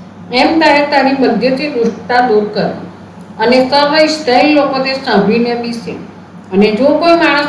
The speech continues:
મરણ યોગ્ય પાપ કર્યું હોય ને તેને દેહાદંડની શિક્ષા કરવામાં આવે, ત્યારથી તું તેને ઝાડ પર ટાંગ, તો તેની લાશ આખી રાત ઝાડ પર ન રહે, પણ તે દાડે તારે તેને જરૂર દાટી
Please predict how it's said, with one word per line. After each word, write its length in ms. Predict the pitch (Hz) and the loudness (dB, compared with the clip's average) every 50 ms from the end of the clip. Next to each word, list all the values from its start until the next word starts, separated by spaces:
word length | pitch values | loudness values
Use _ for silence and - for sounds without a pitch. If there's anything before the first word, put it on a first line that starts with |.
| 277 294 | -4 -4
મરણ 320 | 269 269 269 277 277 277 | -2 0 2 0 0 0
યોગ્ય 180 | 269 262 277 277 | -2 -4 -4 -4
પાપ 400 | 254 269 240 226 233 - - - | -4 -4 -2 -2 -2 -4 -4 -4
કર્યું 340 | 220 202 208 254 262 254 - | -2 0 0 0 -2 -4 -6
હોય 100 | 190 - - - - - - - - - - - 214 | -8 -10 -10 -12 -14 -18 -20 -20 -20 -20 -16 -8 -2
ને 220 | 247 294 302 311 | 0 2 2 2
તેને 360 | 311 320 311 302 302 294 285 | 2 2 2 2 2 2 2
દેહાદંડની 640 | 254 226 196 - 277 277 277 269 269 262 262 262 262 | 2 0 2 2 2 0 0 -2 -2 -2 0 0 0
શિક્ષા 460 | - - - - - - 262 247 247 247 | -2 -4 -10 -14 -12 -6 -2 0 0 0
કરવામાં 520 | 254 247 247 247 247 247 247 247 - - | 0 2 2 2 2 2 0 -2 -4 -2
આવે, 320 | 233 240 262 262 254 262 | 0 0 0 0 0 0
ત્યારથી 300 | 254 247 247 247 254 262 233 | 0 0 0 0 -2 -2 -4
તું 520 | - - - - - - - 277 285 262 | -6 -8 -12 -16 -18 -16 -12 -10 -6 -2
તેને 300 | 277 269 269 262 247 196 | -2 0 0 0 -2 0
ઝાડ 360 | 185 196 202 214 226 226 226 | 2 4 4 4 4 2 0
પર 160 | 233 233 233 233 | 0 -2 -2 -2
ટાંગ, 300 | - - 196 180 175 - - - - - - - - - - - - - - - | -4 -4 -4 -4 -4 -6 -10 -16 -20 -20 -20 -20 -20 -20 -20 -20 -20 -12 -6 -2
તો 200 | 240 247 247 247 247 | 2 2 4 4 4
તેની 260 | 262 254 254 254 247 | 4 4 4 4 4
લાશ 480 | 240 240 240 - - - - - - 240 | 4 4 2 2 2 0 -4 -6 -6 -6
આખી 360 | 240 - - - 277 277 269 | -6 -6 -8 -6 -4 -2 0
રાત 440 | 269 262 262 254 254 - - 190 190 | 0 2 2 0 0 -2 -6 -6 -2
ઝાડ 340 | 208 208 214 226 226 226 | 0 2 2 2 2 0
પર 220 | 226 214 214 220 226 | 0 -2 -2 -2 -2
ન 80 | 226 | -2
રહે, 360 | 233 233 233 208 - - 147 147 - - - - - - - - - - - | 0 0 2 0 0 -2 -4 -8 -10 -14 -18 -20 -20 -20 -20 -20 -20 -14 -6
પણ 200 | 220 233 233 233 | -2 0 0 0
તે 320 | 226 262 277 311 311 320 294 | 0 0 0 0 0 2 2
દાડે 440 | 294 277 254 254 262 262 269 262 | 2 2 4 4 2 2 2 0
તારે 240 | 269 247 240 247 277 | 0 0 2 2 0
તેને 300 | 277 277 262 240 247 247 | 0 -2 -2 -2 -2 -4
જરૂર 460 | 214 185 185 196 190 214 247 254 254 | -2 0 0 2 2 2 2 0 -2
દાટી 420 | 208 185 - - - - - - | -2 -2 -4 -4 -6 -8 -12 -14